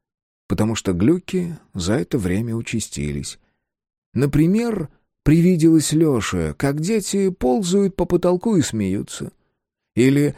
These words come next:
как мальчик вылезает из кроватки, ползет в темный угол между шкафом и окном и возвращается, неся в зубах какое-то мертвое животное, вроде крысы.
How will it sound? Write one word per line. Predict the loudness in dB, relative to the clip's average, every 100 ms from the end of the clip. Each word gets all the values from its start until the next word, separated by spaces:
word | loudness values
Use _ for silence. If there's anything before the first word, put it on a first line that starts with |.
| _
как | -2 0 2
мальчик | 0 0 0 -2 2
вылезает | 2 2 2 2 2
из | -2 -2
кроватки, | -2 0 0 -4 -6 -8 -8 _
ползет | -2 0 2 0 -2
в | -2
темный | -2 0 -2 -2
угол | -2 0 0 0
между | 0 -2 -2
шкафом | -4 -2 -2 -2 -2 -2
и |
окном | -4 -4 -4 -4 -6 -10 _ -6
и | 2 2 2
возвращается, | 2 2 2 0 -2 -2 -2 -2 0 0 -2 -2
неся | 2 2 2 -2
в |
зубах | 2 2 0 -2
какое-то | -6 0 0 2
мертвое | 0 -2 -4 -2 -2
животное, | 0 0 -2 -4 -6 -4
вроде | 0 0 2 0 -2
крысы. | 0 0 0 -6 -12